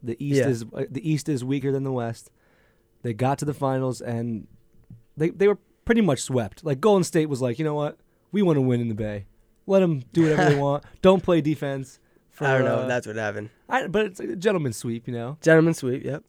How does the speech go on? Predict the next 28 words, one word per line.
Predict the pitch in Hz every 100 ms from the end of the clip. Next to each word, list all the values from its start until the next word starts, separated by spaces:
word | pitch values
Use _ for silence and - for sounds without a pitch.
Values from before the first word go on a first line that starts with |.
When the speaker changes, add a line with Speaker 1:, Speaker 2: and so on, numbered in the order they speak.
| _
Speaker 2:
That's | - 135
Speaker 1:
But, |
Speaker 2:
what | 156
a |
lot | 123
of |
Speaker 1:
like, | 120
Speaker 2:
people | 123 120
described | 120 117 117 117
it. | 135 -
Speaker 1:
Yeah, | 226 131 -
but | 160
it's | 175
just | 190 175
like, | 190 156 - - _ _ _ _ _ _ _ _ _ _ - _ _ _
Kevin | - 180 170
Love | 147 131 107
needs | - 127 131 117
to |
be | 113 107
gone. | 104 95 92 _
I | -
don't | 139 131
like | 117 127
him | 120
on | 113
the | 107
Cavs. | 120 107 107 98